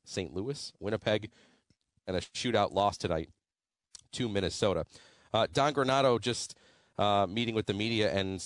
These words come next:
just said that, uh, he held out Cousins and Samuelsson, uh, just didn't wanna risk it. He said they've played such a, a lot of hockey in such a short period of time, and, uh, with the,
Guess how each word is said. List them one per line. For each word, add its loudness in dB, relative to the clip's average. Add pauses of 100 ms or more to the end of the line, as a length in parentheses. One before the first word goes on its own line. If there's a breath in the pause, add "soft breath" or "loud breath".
just -2
said 0
that, 0
uh, 4
he 0
held 0
out 2
Cousins -2
and -8
Samuelsson, -2 (420 soft breath)
uh, -2
just -2 (400)
didn't -2
wanna 4
risk 0
it. -4
He -4
said -6
they've -4
played -4
such -4
a, -4 (100)
a -2
lot 2
of 0
hockey 0
in -6
such -6
a -12
short -6
period -4
of -10
time, 0 (520 soft breath)
and, -2
uh, 0
with -6
the, -6